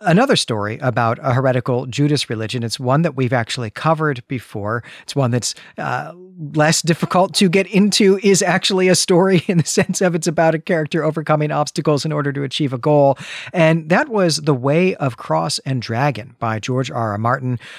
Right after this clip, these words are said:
We covered that on the Gene Wolfe Literary Podcast five years ago, may have even have been six years ago. I mean, it was a long time ago. Our lives were totally different when we covered that. I have not revisited that story. I didn't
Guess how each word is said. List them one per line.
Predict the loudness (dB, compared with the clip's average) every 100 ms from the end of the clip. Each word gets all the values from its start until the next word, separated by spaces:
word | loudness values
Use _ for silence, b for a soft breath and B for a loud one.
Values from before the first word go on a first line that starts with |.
| B
We | 0 2
covered | 2 0 0
that | 0 0 0
on | -4
the | -2
Gene | -2 -2
Wolfe | -2 -4 -4
Literary | -4 -2 -4
Podcast | -4 -6 -6 -6 -6 -6 -12 _ -20
five | -8 0 2 0
years | -2 -4
ago, | -2 0 -2 0
may | 4 4
have | 4
even | 0 -2
have | -4
been | -6
six | -4 -6 -6 -6
years | -8 -10
ago. | -10 -10 -10 -8
I | -2
mean, | 0
it |
was | 0
a | -2
long | -2 -4
time | -2 -4
ago. | -4 -6 -2
Our | 0 2
lives | 0 -6 -10
were | -12
totally | -2 -2 -2 -4
different | -8 -8 -6 -10 B B B
when | -2 -2
we | -6
covered | -4 -4 -4 -6
that. | -4 -6 -8 B B B
I | 0 4
have | 4
not | 4 0 0
revisited | -2 0 0 0
that | 0 0
story. | -2 0 2
I | 2
didn't | 0 -2 -6